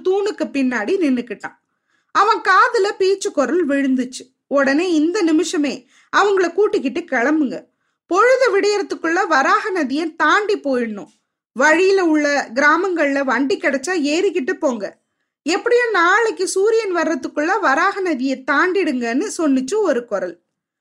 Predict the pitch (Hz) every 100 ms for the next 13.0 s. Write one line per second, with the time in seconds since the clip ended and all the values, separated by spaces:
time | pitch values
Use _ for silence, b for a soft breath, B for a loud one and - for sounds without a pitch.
0 | _ _ - 285 440 440 427 - 349 370
1 | 508 523 466 403 415 440 381 311 B B
2 | 302 269 359 330 415 339 403 494 349 -
3 | 381 269 311 311 262 208 180 _ _ _
4 | _ 233 220 302 359 311 294 - b b
5 | b - 254 311 440 453 349 254 285 269
6 | 453 349 302 339 339 269 214 277 302 b
7 | b 285 370 440 440 415 494 508 392 -
8 | 466 403 359 415 320 302 349 - 277 233
9 | 170 _ _ _ - 262 339 359 440 277
10 | 302 427 453 392 349 311 277 269 330 320
11 | 320 349 330 262 - 254 381 453 294 269
12 | 427 480 302 269 359 294 240 262 220